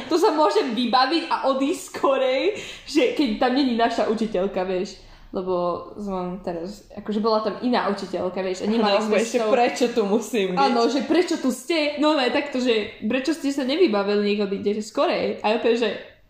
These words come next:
Speaker 1: we can do that? Wow, ok,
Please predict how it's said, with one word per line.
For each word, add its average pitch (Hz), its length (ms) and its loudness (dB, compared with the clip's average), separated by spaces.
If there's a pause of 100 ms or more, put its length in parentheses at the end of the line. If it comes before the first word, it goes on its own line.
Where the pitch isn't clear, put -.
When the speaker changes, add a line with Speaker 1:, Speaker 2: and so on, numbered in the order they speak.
(300)
Speaker 1:
we 269 160 0
can 262 320 0
do 247 160 0
that? 330 400 2 (640)
Wow, 226 720 2
ok, 254 160 -4